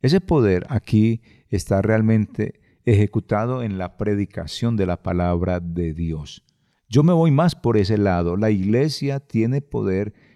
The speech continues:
y reina en este momento porque predica el Evangelio, porque denuncia, porque no se queda callada, porque su preocupación es evangelizar.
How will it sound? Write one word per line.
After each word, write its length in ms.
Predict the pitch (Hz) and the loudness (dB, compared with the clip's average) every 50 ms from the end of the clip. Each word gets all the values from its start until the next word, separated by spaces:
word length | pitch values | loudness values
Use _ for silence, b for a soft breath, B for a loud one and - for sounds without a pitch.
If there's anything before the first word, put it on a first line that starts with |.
| b b b _ | b b b _
y 200 | - 135 143 143 | -6 -4 -2 -2
reina 600 | - 123 123 110 101 90 85 87 87 87 92 87 87 | -2 -2 -2 -2 -2 -2 -2 -4 -4 -4 -6 -6 -6
en 180 | 95 90 101 | -6 -4 -2
este 320 | 110 113 107 - - 143 131 | -2 -2 -4 -4 -4 -4 -2
momento 600 | 131 123 117 107 101 98 95 - - 117 117 117 - _ _ _ _ _ _ _ _ _ | -2 0 0 0 0 -2 -4 -6 -8 -8 -8 -8 -10 _ _ _ _ _ _ _ _ _
porque 460 | - 120 127 127 120 - - - 131 - | -2 0 0 0 0 -2 -4 -4 -4 -4
predica 840 | - _ - 123 110 107 101 98 120 127 101 - _ - - 90 90 | -4 _ -2 0 0 0 2 2 2 2 2 0 _ -6 -4 -4 -2
el 100 | 90 90 | -2 -2
Evangelio, 800 | 87 85 82 80 73 80 98 95 92 92 92 95 98 104 120 - _ _ - | -2 -2 -2 -2 -2 -2 -2 -2 -2 -2 -2 -2 -2 -4 -6 -12 _ _ 0
porque 680 | 127 139 135 139 - - _ _ - 135 135 120 110 | 0 2 2 0 -2 -8 _ _ -6 -4 -2 0 2
denuncia, 640 | 110 104 104 110 117 120 117 107 101 - - - - - - | 2 4 4 6 6 6 6 4 2 0 -6 -12 -12 -4 0
porque 380 | 135 151 151 143 - - 127 | 2 2 2 0 -2 -4 -4
no 140 | 107 101 98 | -4 -2 -2
se 120 | 107 104 | -4 -4
queda 280 | - - 110 101 101 95 | -4 -2 -2 -2 -2 -2
callada, 580 | - - 104 98 98 98 95 101 101 104 104 B B B B B _ | -4 -4 -4 -2 0 0 0 2 0 0 -2 B B B B B _
porque 340 | - 156 175 170 143 - 156 | 0 2 2 0 0 -2 -4
su 160 | 135 143 123 | -4 -4 -4
preocupación 720 | - 127 117 117 117 110 - 92 90 - 120 120 120 110 107 | -4 -4 -2 -2 -4 -4 -4 -4 -4 -2 0 2 2 2 2
es 100 | 101 110 | 2 2
evangelizar. 960 | 117 113 117 113 107 101 87 - 110 101 98 92 - 110 104 90 - b | 2 2 2 2 2 0 -2 -2 -2 -2 -2 -2 -2 -2 -2 -2 -4 b